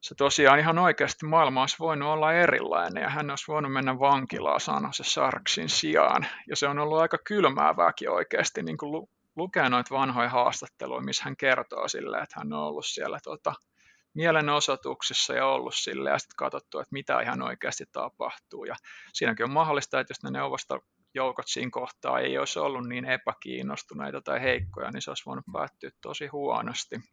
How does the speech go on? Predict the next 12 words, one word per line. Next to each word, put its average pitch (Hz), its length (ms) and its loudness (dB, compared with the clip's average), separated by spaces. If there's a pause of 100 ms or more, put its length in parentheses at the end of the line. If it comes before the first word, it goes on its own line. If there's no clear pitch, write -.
(460)
On 123 120 -10
olemassa 120 480 0 (160)
pahempiakin - 600 -4
asioita - 380 -8
kuin 110 120 -18
vankila. 113 480 -6 (1200)
Ja 127 60 -4
sen 123 160 2
takia 120 240 2
tavallaan 120 540 12
se, 117 200 4
että 113 320 -2